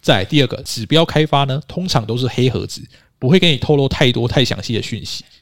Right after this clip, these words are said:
为什么呢？因为毕竟有些是 know how 嘛，他不可能告诉你他这个怎么弄，弄了什么参数。然后在后面可能我们也会聊到说，有些人会刻意的美化这个指标，所以你看到的可能只是他美化过的东西，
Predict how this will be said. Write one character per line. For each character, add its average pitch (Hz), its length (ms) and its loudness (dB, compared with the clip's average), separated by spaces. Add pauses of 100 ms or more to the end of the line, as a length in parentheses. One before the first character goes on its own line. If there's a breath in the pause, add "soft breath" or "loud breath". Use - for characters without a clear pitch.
(180 soft breath)
为 165 120 4
什 127 120 2
么 95 80 -4
呢？ 92 80 -4
因 - 260 -12
为 170 80 0
毕 175 140 2
竟 160 140 0
有 110 120 0
些 123 100 0
是 127 140 -4
know 123 180 0
how 110 180 4
嘛， - 120 -14 (180 soft breath)
他 - 120 2
不 143 100 0
可 147 60 2
能 123 60 2
告 135 160 2
诉 127 120 -4
你 110 60 -6
他 120 120 -2
这 - 80 -6
个 139 60 0
怎 - 120 -4
么 87 200 -12
弄， 117 200 -8 (100)
弄 151 100 -6
了 123 60 -2
什 107 100 -6
么 95 60 -12
参 107 220 -6
数。 - 240 -10 (300)
然 117 100 2
后 127 60 2
在 135 260 6
后 143 200 0
面 135 160 0
可 113 100 -2
能 95 240 -2
我 101 60 -10
们 110 100 -4
也 104 80 -2
会 117 80 0
聊 104 160 0
到 101 140 -2
说， 92 260 -6 (120)
有 113 120 -4
些 190 180 6
人 190 160 6 (120)
会 143 140 2
刻 180 280 2
意 165 140 2
的 - 160 -6
美 110 240 -6
化 143 280 -2
这 - 80 -8
个 131 80 -2
指 - 200 -10
标， 101 180 -6 (380 soft breath)
所 - 100 -2
以 - 20 -2
你 127 60 -4
看 180 180 2
到 160 160 6
的 113 120 2
可 - 140 -10
能 92 100 -6
只 101 80 -8
是 113 180 -4
他 143 140 0
美 131 120 2
化 117 160 2
过 110 240 -2
的 - 0 -
东 92 160 -8
西， - 200 -10